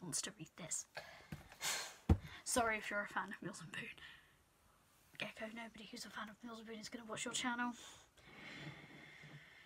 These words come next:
Anyway, <laughs> um, I'm gonna take a quick break to have a sip of coffee in my cutest mug.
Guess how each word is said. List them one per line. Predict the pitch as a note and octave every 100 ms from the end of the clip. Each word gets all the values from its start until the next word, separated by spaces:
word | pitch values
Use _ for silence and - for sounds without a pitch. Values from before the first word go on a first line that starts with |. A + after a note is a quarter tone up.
| - F4+
Anyway, | E4+ C4 B3+ - - -
<laughs> | - - D4+ -
um, | C#4 C4 C4+ - - - - -
I'm | C4+
gonna | C#4
take | B3+ D#4 D4
a | -
quick | D#4 -
break | D#4+ E4+ - _ - - -
to | - C4
have | C4 C4 -
a | A#3+ A#3
sip | C4+
of | -
coffee | A#3+ - G#4 A#4+
in | B3+ A#3+
my | A3+ G#3+ A3 -
cutest | - D#4 - -
mug. | G3 G3